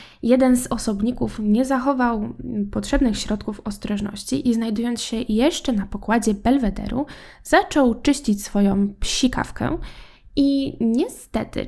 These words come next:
czyścił ją tak niedyskretnie, że wzbudził niepokój innych pasażerów. Ci zgłosili to załodze statku,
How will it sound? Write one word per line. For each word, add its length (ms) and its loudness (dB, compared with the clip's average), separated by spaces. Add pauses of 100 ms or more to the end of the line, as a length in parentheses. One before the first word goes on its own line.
czyścił 440 -2
ją 280 -2
tak 680 -4
niedyskretnie, 1200 0 (140)
że 240 4
wzbudził 840 0
niepokój 880 0
innych 280 -4
pasażerów. 720 -8 (520)
Ci 120 2 (140)
zgłosili 380 2
to 180 2
załodze 420 0
statku, 520 -8